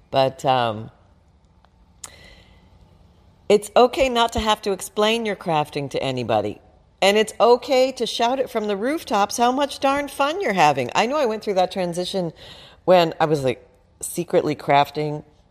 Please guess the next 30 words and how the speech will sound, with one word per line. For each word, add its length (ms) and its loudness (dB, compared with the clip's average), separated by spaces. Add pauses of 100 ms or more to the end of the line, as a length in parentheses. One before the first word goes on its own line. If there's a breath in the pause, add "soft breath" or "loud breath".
(240)
you 120 -2
know, 180 2
in 120 0
my 140 0
house, 480 2 (760)
not 240 -4
really 220 4
sharing 400 2
it 100 0
with 140 -2
the 80 -4
world 540 2
because 220 0
I 80 6
didn't 200 0
want 180 2
to 40 -2
get 160 0
the 80 -4
stink 400 -4
eye. 140 4
You 140 -2
know 80 -2
what 100 2
I 60 -4
mean? 220 -4
"Oh, 160 6
yeah, 200 2
you're 160 -2
crafting." 540 -2